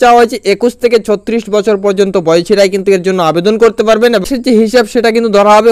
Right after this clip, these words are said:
ফার্স্ট জানুয়ারি টু থাউজেন্ড নাইনটিনের হিসেবে। এবং আরও যে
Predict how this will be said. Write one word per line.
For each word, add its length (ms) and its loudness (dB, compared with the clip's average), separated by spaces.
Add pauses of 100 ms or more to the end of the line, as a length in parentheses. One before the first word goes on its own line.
(120)
ফার্স্ট 240 2 (120)
জানুয়ারি 320 2
টু 120 -2 (100)
থাউজেন্ড 360 -2
নাইনটিনের 420 -4 (100)
হিসেবে। 340 -4 (480)
এবং 180 2
আরও 240 4
যে 160 0